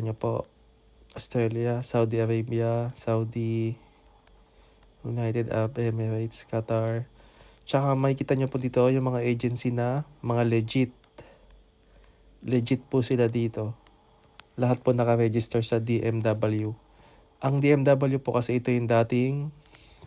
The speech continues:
ah, ano bang pangalan nun? Dating, dating applyan din ng pa-abroad po. Dito lang din yun.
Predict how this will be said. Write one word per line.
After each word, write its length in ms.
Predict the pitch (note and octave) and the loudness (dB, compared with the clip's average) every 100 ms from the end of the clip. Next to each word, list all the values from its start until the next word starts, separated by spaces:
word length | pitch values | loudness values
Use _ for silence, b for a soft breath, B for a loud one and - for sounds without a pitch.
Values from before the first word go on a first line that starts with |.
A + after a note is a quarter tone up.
| B _ _ _ _ - - A2+ | B _ _ _ _ -20 -4 0
ah, 720 | A2 A2+ A2+ A2+ A2+ A2+ A2 A2+ - _ _ b b b b b b - _ _ - | 2 2 0 0 -2 -2 -2 -4 -12 _ _ b b b b b b -20 _ _ -12
ano 40 | A#2 | -8
bang 200 | A#2 A2+ | -6 -2
pangalan 420 | A#2+ A2+ A2+ A2+ | 0 2 2 0
nun? 160 | A2+ B2+ - B B B B _ b b b b b - _ - | -2 -6 -10 B B B B _ b b b b b -20 _ -2
Dating, 400 | B2 A#2 C3 A#2+ A#2+ A#2+ A#2+ A#2 - | 0 2 0 -4 -4 -4 -6 -6 2
dating 640 | D#3 E3+ F#3 F3+ F3 E3+ - - | 4 4 -2 -2 -4 -6 -6 -2
applyan 400 | D3 D3 C#3+ C#3 | 2 4 4 2
din 80 | |
ng 160 | C#3 C3 | -2 0
pa-abroad 440 | A#2+ A2+ A2+ A2 A#2 | 0 0 -2 -4 -4
po. 240 | - - - | -8 -8 -6
Dito 240 | B2 A#2+ | -4 -2
lang 240 | A#2 A2 A2 | -2 -2 -4
din 240 | A2 A2 | -6 -6
yun. 100 | A2+ | -8